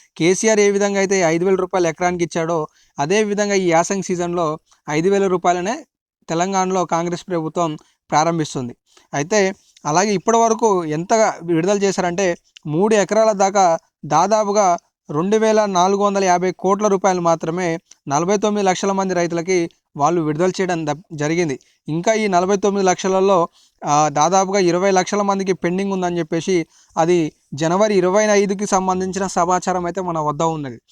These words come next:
అయితే ఇప్పుడు ఈ మూడు ఎకరాలకు సంబంధించి ఇంకా దాదాపుగా పంతొమ్మిది లక్షల మంది రైతుల ఖాతాలలో డబ్బులు జమ కాలేదు.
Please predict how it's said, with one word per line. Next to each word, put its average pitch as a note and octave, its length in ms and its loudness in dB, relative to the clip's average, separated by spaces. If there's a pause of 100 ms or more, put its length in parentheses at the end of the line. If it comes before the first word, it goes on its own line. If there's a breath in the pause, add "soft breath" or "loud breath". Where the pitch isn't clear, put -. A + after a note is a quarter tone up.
(320 soft breath)
అయితే G3 380 0 (260)
ఇప్పుడు F3 220 0
ఈ F3 80 2
మూడు D#3 360 0
ఎకరాలకు A3 380 2
సంబంధించి G3+ 560 -2
ఇంకా F3+ 380 0 (440 soft breath)
దాదాపుగా G3+ 680 2 (440)
పంతొమ్మిది G#3 420 0
లక్షల A3 240 0
మంది G#3+ 240 0
రైతుల F#3+ 260 0
ఖాతాలలో F#3 540 2
డబ్బులు F3 340 0
జమ E3 220 -2
కాలేదు. C3 360 -4